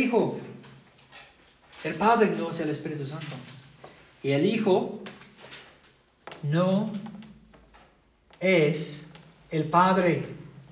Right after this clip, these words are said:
ni el Padre es el Hijo. Entonces, entienden la idea principal. Hay personas distintas.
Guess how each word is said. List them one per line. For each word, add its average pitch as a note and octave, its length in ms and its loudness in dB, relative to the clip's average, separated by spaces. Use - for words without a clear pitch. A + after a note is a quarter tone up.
ni G#3 220 6
el G3 160 8
Padre G3+ 760 8
es D3 180 0
el D3+ 120 6
Hijo. D#3+ 360 0
Entonces, D3+ 400 0
entienden F#3 580 2
la E3+ 120 6
idea E3+ 260 6
principal. D3+ 640 0
Hay D3 160 2
personas F3+ 1200 -2
distintas. - 1500 -2